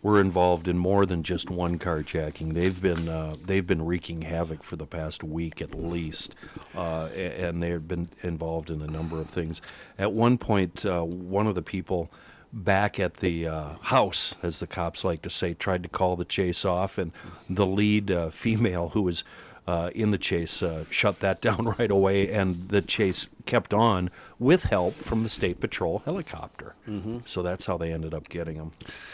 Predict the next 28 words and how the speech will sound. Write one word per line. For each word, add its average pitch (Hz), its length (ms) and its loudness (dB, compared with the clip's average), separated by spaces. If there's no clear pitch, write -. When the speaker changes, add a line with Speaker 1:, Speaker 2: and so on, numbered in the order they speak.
Speaker 2:
But 151 120 12
I 160 100 12
think - 280 8
without, 135 520 10
uh, 107 340 -2
undue 120 500 8
alarm, 104 520 6
uh, - 340 -2
I 113 140 2
think 123 280 2
without, 101 360 4
uh, - 60 -8
hysteria, - 840 2
uh, - 280 -2
all 214 300 12
of 277 60 8
us - 160 4
have 127 200 8
to 123 100 6
be 123 180 2
more 135 220 4
prepared 180 520 6
than 123 140 6
I 123 80 2
bet 156 240 6
we 160 140 4
are 180 200 8
today. 208 380 2